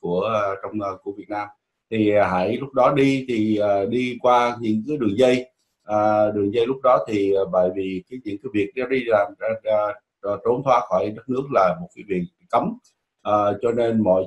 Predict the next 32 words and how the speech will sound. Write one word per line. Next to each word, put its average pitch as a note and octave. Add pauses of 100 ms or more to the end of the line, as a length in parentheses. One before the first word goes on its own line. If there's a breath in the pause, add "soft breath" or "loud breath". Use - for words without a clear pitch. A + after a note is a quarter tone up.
chuyện G2
đều G2
làm F#2 (100)
trong A2
bí C#3
mật. G#2 (480)
À, G#2
người G#2+
dẫn, G2+
ờ, D3+
đường A2
đi, D3+ (300)
ờ, A#2
hoặc G#2
là G2 (560)
khi, C3
khi, C3+
khi, D3
khi -
hành B2+
trang C3
Hải A#2
đi C#3
cũng B2+
không C#3
mang C3+
theo C3+
được A2
gì, G#2
không B2+
được G2+
xách -